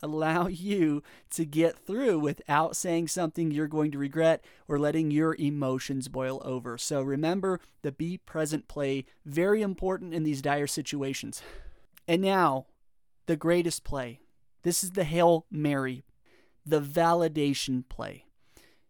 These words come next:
Doesn't matter what situation you're in, the validation play can help you. In a conversation,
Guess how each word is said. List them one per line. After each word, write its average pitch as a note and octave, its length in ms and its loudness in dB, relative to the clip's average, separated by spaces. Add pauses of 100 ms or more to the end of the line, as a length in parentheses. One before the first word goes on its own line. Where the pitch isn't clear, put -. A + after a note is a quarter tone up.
(140)
Doesn't G3 280 2
matter F#3+ 420 0
what E3+ 240 2
situation F#3 640 0
you're E3 160 4
in, C3+ 360 0 (500)
the D#3+ 100 -4
validation E3+ 800 2
play C3+ 520 -2 (400)
can C3+ 520 -2 (180)
help - 340 -8
you. A#2 200 -10 (1000)
In G#3+ 140 0
a G#3+ 40 -2
conversation, G3 1160 -2